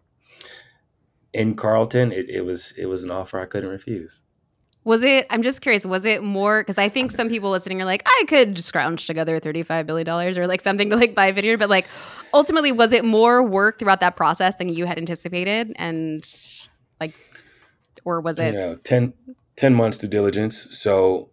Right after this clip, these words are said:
Speaker 1: seen the property, walked it, walked it again. My wife and I walked it, brought the accountant out,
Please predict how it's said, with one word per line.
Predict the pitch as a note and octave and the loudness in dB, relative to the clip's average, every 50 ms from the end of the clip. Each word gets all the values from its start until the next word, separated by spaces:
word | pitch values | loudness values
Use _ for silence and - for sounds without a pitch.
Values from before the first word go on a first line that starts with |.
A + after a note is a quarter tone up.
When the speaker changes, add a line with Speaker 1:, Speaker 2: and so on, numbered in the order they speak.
| _ - | _ -14
Speaker 1:
seen | - - A#2 A2+ A2 G#2+ | -10 -4 -2 -2 -2 -2
the | G#2+ | -4
property, | G2 - A2+ G#2+ G#2+ G2+ G2 G#2 G#2 G#2+ G#2+ G#2+ G#2 G2+ - - - _ _ _ | -2 2 4 4 4 4 2 -2 -4 -2 -2 -4 -4 -6 -8 -12 -20 _ _ _
walked | - G#2 G#2 G2+ G2+ G2 - - | -2 2 4 4 4 2 0 -2
it, | G#2+ G#2 G#2 G2+ F#2+ - - _ - _ _ _ _ _ _ _ - - - - - - - - - - _ _ _ _ _ _ _ | -2 0 0 0 -2 -2 -6 _ -20 _ _ _ _ _ _ _ -20 -20 -20 -20 -20 -20 -20 -20 -20 -20 _ _ _ _ _ _ _
walked | - G#2 G#2+ G#2+ G#2 - - | 2 4 6 6 4 4 0
it | A2+ G#2 | -2 -2
again. | G#2 F#2 G#2 G#2 G#2 G#2 G2+ G2+ G2 G2 G2 G2 G2 - - - - - - - - | -2 0 0 2 2 4 4 4 2 2 0 0 -4 -8 -14 -20 -20 -20 -20 -18 -12
My | - | -8
wife | F2 F#2+ G2+ G#2 - | -2 0 0 0 0
and | - G#2+ | 0 0
I | G#2 G#2 G2+ | 2 2 2
walked | G2+ G#2 G#2 G#2 - - G#2+ | 4 6 4 4 4 0 -2
it, | G#2 G2+ F#2 D#2+ - | -2 -2 -2 -4 -4
brought | F#2 F#2+ F#2 - | -2 -2 -2 -2
the | - F#2 | -6 -8
accountant | - - - G#2+ G#2+ G2 F#2+ G2+ G2+ | -6 -2 0 0 0 0 0 0 2
out, | G2+ G2 G2 F#2+ F#2+ E2 - | 2 4 4 2 0 -2 -4